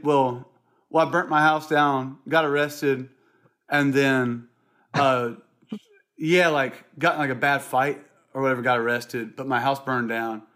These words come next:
and I got, you know, like, kicked out of that house 'cause it was done. Um, I just decided to move out west, and, um, my friends lived in Olympia, Washington, and, uh, I didn't like that town. I went out there.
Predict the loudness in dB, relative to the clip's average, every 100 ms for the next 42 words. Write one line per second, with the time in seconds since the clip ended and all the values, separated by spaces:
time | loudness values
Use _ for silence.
0 | _ _ _ _ -6 -2 0 0 -4 -10
1 | -8 -4 -4 -4 -8 -10 -2 0 2 0
2 | 0 -4 -4 -6 -8 -10 -20 _ _ -8
3 | -4 -2 -4 -10 _ _ _ _ _ -2
4 | 0 0 -2 -8 _ _ 0 0 -2 -2
5 | 0 0 2 4 4 2 2 2 0 -4
6 | -18 _ _ _ _ _ -4 0 0 2
7 | 4 4 0 -4 -2 -2 2 2 2 0
8 | 0 0 0 0 0 2 2 0 -4 -4
9 | -4 -6 -12 _ _ _ _ -4 0 0
10 | 0 -2 -6 _ _ _ 0 2 2 0
11 | -6 _ _ _ _ _ _ _ _ _
12 | _ _ _ -2 -2 0 2 2 2 0
13 | 0 -2 0 4 4 2 2 2 2 -2